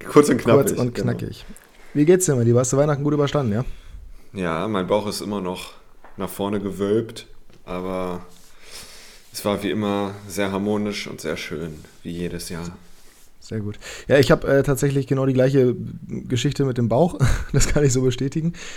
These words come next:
Speaker 2: Äh, wir müssen
Speaker 1: Mhm.
Speaker 2: übrigens eigentlich nicht so tun, als ob wir nicht sowieso schon darüber geredet hätten, wie Weihnachten ist, weil wir machen's einfach erstmal. Wir haben es verhältnismäßig früh. Es ist zehn Uhr gerade. Äh, wir sind seit einer halben Stunde im Vorgespräch, was auch sehr gut ist. Ähm, zumindest mal, um meine Stimme ein bisschen in Form zu kriegen. Aber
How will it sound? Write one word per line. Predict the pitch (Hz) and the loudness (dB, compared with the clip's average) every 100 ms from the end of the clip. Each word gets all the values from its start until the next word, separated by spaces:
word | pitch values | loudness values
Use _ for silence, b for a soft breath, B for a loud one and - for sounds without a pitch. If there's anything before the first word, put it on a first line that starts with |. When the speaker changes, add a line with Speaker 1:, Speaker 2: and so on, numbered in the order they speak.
| B | B
Speaker 2:
Äh, | 123 120 | 2 4
wir | 131 | 4
müssen | 135 | 4
Speaker 1:
Mhm. | 135 | 4
Speaker 2:
übrigens | 123 120 | 2 2
eigentlich | 123 127 | 2 2
nicht | 131 131 | 2 2
so | 120 | 0
tun, | - 123 | 2 2
als | 113 | 2
ob | 113 | 2
wir | 120 | 2
nicht | 120 117 | 2 4
sowieso | 117 110 | 4 4
schon | 117 113 | 2 0
darüber | 107 | 0
geredet | 104 113 113 | 0 0 0
hätten, | 107 110 | -2 0
wie | 107 | 0
Weihnachten | 113 113 117 | 0 -2 -4
ist, | 135 | 0
weil | 147 | 2
wir | 135 | 4
machen's | 147 143 104 | 4 2 0
einfach | 107 | -2
erstmal. | 98 - 123 160 B B B B B - - | -4 -4 -6 -6 B B B B B -14 -6
Wir | 127 120 | 0 4
haben | 156 185 | 6 4
es | 139 | 2
verhältnismäßig | - 143 165 143 143 123 | 4 4 4 2 0 2
früh. | 156 117 | 4 4
Es | 110 | 4
ist | - - | -2 2
zehn | 156 151 | 4 4
Uhr | 135 143 | 2 2
gerade. | 107 101 196 - - - | 0 0 -2 -4 -20 -8
Äh, | - 117 120 | 2 4 6
wir | 117 | 6
sind | 135 | 4
seit | 131 | 4
einer | 123 | 4
halben | 131 151 | 4 2
Stunde | 143 131 | -2 -4
im | |
Vorgespräch, | 120 131 151 165 - 214 - | -2 -2 -2 -4 -2 -2 -2
was | 127 | -4
auch | 123 147 - - | 0 0 -2 -10
sehr | - 123 | 4 4
gut | 160 196 | 4 0
ist. | 214 B B B B | -2 B B B B
Ähm, | - 120 120 120 117 113 | 2 4 4 0 -2 -6
zumindest | 123 131 120 | -2 2 2
mal, | 120 | 2
um | 117 | 2
meine | 120 117 | 0 0
Stimme | 135 127 | 2 2
ein | 117 | 2
bisschen | 147 120 | 0 0
in | 104 | -2
Form | 110 104 | -2 -4
zu | - | -6
kriegen. | - 120 123 | -8 -4 -4
Aber | 107 117 139 185 | 0 2 2 0